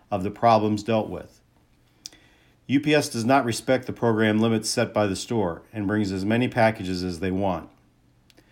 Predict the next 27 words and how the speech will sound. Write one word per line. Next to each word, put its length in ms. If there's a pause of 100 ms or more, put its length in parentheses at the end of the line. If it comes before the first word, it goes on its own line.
(400)
Two, 400
U 160
P 100
S 140
does 160
not 200
always 280
properly 420
log 320
the 60
packages 520
into 200
the 80
U 140
P 200
M 320 (220)
system, 640 (640)
forcing 460
the 60
store 280
to 80
handle 300
the 120
packages 520
with 220
zero 440
compensation. 920